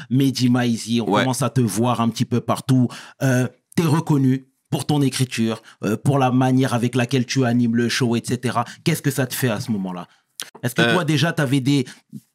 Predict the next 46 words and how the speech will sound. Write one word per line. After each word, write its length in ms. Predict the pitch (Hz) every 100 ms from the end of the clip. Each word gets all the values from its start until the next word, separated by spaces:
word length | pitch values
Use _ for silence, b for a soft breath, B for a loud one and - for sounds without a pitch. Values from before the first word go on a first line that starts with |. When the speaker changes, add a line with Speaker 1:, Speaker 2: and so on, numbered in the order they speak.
| _
Speaker 1:
t'avais 240 | 143 127 131
déjà 360 | 135 131 147
des 160 | 131 127
gens 160 | 147
qui 120 | 139 -
t'ont 160 | 135 -
inspiré 600 | 233 202 - 175 151 196
même 180 | 190 151
à 60 | 127
être, 180 | - -
à 80 | 123
être 220 | 120 123
journaliste ? 380 | 117 110 107 123
Speaker 2:
Inspiré, 680 | 175 - 208 233 254 - - -
euh, 300 | 113 107 - _ _ _ _ _ _ _ -
forcément, 580 | 117 - - 196 233 233
mais 80 | 165
en 80 | 147
fait, 240 | 202 -
je 80 | -
pense 200 | 185 180
que, 240 | 117 107 -
tu 0 | _ _ B B B -
sais, 180 | 185 202
comme, 300 | - 208 147
comme 180 | 196 196
moi, 160 | 208
j'ai 160 | 143 -
pas 180 | - 170
eu 100 | 156
de, 520 | 117 107 101 98 95
de 120 | 98 101
formation 560 | - 127 110 - 127
d'animateur 520 | 101 98 95 92 127
ou 60 | 98
de 60 | 90
journaliste, 440 | 85 92 165 -
Speaker 1:
Ouais. 300 | 120 107 139 B _
Speaker 2:
ben, 440 | 113 120 123 123 - _ _
t'apprends 400 | 139 135 - 151
en 40 | 117
marchant 540 | 107 - 165 208 240 _ -
et 60 | 117
tu 120 | 123
regardes 260 | 117 120
beaucoup, 320 | 113 131 220